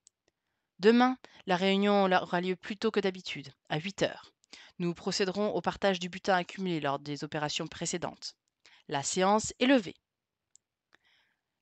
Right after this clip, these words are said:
Les bandits éteignirent les flambeaux et sortirent dans la nuit. Le numéro trois avait garé sa voiture, un cabriolet décapotable, près d'un bouquet d'arbres à trois cents mètres du moulin. Il ouvrit la porte, glissa l'enveloppe dans le vide-poche et mit le contact.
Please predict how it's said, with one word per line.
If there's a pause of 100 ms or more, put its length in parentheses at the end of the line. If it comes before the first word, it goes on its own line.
Les
bandits
éteignirent
les
flambeaux
et
sortirent
dans
la
nuit. (640)
Le
numéro
trois
avait
garé
sa
voiture, (100)
un
cabriolet
décapotable, (340)
près
d'un
bouquet
d'arbres
à
trois
cents
mètres
du
moulin. (920)
Il
ouvrit
la
porte, (120)
glissa
l'enveloppe
dans
le
vide-poche
et
mit
le
contact.